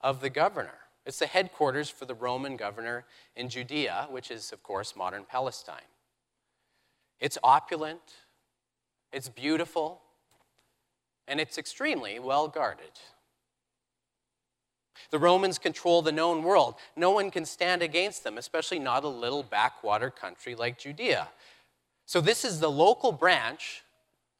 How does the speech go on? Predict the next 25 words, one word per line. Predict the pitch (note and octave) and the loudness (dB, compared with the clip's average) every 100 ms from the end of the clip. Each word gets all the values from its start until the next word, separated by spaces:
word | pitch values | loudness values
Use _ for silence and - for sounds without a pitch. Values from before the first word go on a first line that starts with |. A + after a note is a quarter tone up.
| _ | _
of | D3 | -4
the | C#3+ | -2
world's | D3 D3 D#3 D#3+ D3 | 0 2 2 0 -2
largest | C3+ B2+ C3+ C3 C#3+ - - _ _ _ _ | 0 2 2 0 -8 -10 -20 _ _ _ _
superpower. | - A3 - A#2+ - E2+ C#2+ - _ _ _ _ _ _ _ | -10 -8 -6 -8 -6 -10 -10 -18 _ _ _ _ _ _ _
You | A#2 | -4
might | C#3+ D3+ | -4 -2
say | A2+ | -6
it's | A2+ - | -8 -4
like | B2+ B2+ - _ _ _ | -4 -6 -10 _ _ _
being | A#2 B2 B2 | -12 -8 -6
in | A#2+ A#2+ A#2+ _ _ A2 | -6 -8 -12 _ _ -14
the | |
American | A2 A#2+ C#3+ D#3 | -6 -4 -4 -6
embassy | C3 D3+ D3+ A2+ F3 E3 - - | -10 -8 -8 -10 -12 -14 -20 -16
in | |
the | A#2 | -10
middle | A#2 B2 B2 | -6 -4 -6
of | |
Saudi | - B2+ B2+ | -2 -2 -2
Arabia, | B2+ C3 C#3+ G#2+ D2 - _ _ _ _ _ _ - | -2 -6 -6 -8 -12 -16 _ _ _ _ _ _ -16
or | G2+ | -14
something | - D#2+ G2 | -14 -16 -18
like | E2+ E2+ | -18 -10
that. | B2+ E2 | -8 -10